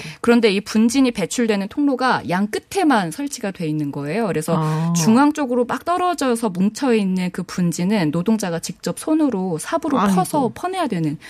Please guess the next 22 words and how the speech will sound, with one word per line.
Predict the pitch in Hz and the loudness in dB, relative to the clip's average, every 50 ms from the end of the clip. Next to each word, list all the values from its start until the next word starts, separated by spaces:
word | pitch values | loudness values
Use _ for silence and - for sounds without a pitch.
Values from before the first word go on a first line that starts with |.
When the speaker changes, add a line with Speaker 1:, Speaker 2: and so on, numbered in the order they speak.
| - - - | -20 -18 -8
Speaker 1:
그런 | - 196 185 | -4 -4 -4
상황인데 | 180 233 240 233 226 208 170 160 156 147 190 190 151 139 - - - - - - - | 0 0 2 2 2 2 0 -2 -2 -2 -2 -4 -4 -6 -8 -14 -16 -16 -16 -6 0
이런 | 190 226 262 277 | 4 6 6 6
작업이 | 269 - 208 180 190 202 190 202 | 4 2 0 0 0 -2 -2 -2
잦지는 | - - 156 - - 220 220 214 208 170 | -4 -6 -12 -10 -4 -2 0 0 2 0
않지만 | 147 151 151 - 190 185 175 - | -2 -2 -2 -4 -4 -4 -4 -4
보통 | - 190 - _ - 190 190 | -4 -8 -10 _ -6 -4 -2
한 | 196 285 277 | 2 2 2
번 | 269 269 240 | 2 2 0
들어가면 | 233 - 165 160 156 160 156 156 165 | -2 -2 -2 -2 -2 -2 -2 -2 -4
한 | 175 - 302 302 | 0 2 2 2
시간에서 | 294 - 285 269 214 202 185 185 - 220 | 2 0 -2 -2 -2 -2 -2 -2 -2 0
한 | 247 247 | 0 0
시간 | 233 233 208 180 170 | 0 0 2 2 0
Speaker 2:
음. | 160 | 0
Speaker 1:
반, | - 165 151 143 143 147 - _ _ - | 0 0 0 0 0 0 -4 _ _ -2
길게는 | - 208 208 202 214 202 190 180 180 | 0 2 2 4 4 2 2 0 -2
세 | - - 349 | -2 -4 -6
시간까지 | 339 - 302 294 247 233 - 170 - - 156 | -6 -2 0 0 0 0 0 -2 -2 -2 -2
일을 | 143 147 156 180 | -2 0 0 0
한다고 | 202 226 220 202 185 190 202 | 0 0 0 0 -2 -2 -2
합니다. | 196 185 160 147 - 139 147 | 0 0 -2 -2 -4 -8 -10